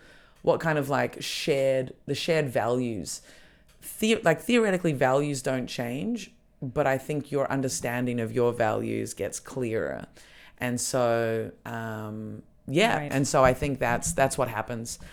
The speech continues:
Speaker 2: Right. That, like, space of, This is me and this is how I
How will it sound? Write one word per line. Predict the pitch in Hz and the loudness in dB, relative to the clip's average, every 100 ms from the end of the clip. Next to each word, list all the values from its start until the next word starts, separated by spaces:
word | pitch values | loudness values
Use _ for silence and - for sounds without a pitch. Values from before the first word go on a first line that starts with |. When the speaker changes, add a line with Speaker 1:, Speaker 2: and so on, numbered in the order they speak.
| - - | -18 -10
Speaker 2:
Right. | 151 | -8
That, | 156 139 | -4 -4
like, | 147 | -6
space | - - 147 135 | -8 -8 -8 -8
of, | 135 | -8
This | 156 160 | -6 -4
is | 160 151 | -4 -4
me | 156 147 143 | -2 -2 -4
and | 139 147 143 | -4 -4 -4
this | 139 | -6
is | 156 147 - | -10 -14 -12
how | 156 139 | -10 -6
I | 147 156 151 | -4 -4 -6